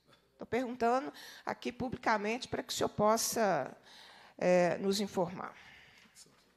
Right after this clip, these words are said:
Inclusive, dessa reunião gerou pedido de exoneração. Eu tô com ela aqui, eu não vou fazer a leitura,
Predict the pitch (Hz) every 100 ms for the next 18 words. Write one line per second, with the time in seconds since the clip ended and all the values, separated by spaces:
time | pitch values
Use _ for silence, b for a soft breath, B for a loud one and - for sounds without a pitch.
0 | _ _ _ _ b b b b b b
1 | b b _ _ B B B B B B
2 | B B B _ _ _ _ _ _ _
3 | _ _ _ _ _ _ _ 254 277 240
4 | 214 330 240 214 - 339 302 269 196 269
5 | 294 339 262 247 - 208 233 269 285 370
6 | 415 494 - 214 185 - 240 - 285 254
7 | - 240 285 254 233 226 190 202 233 285
8 | - 269 392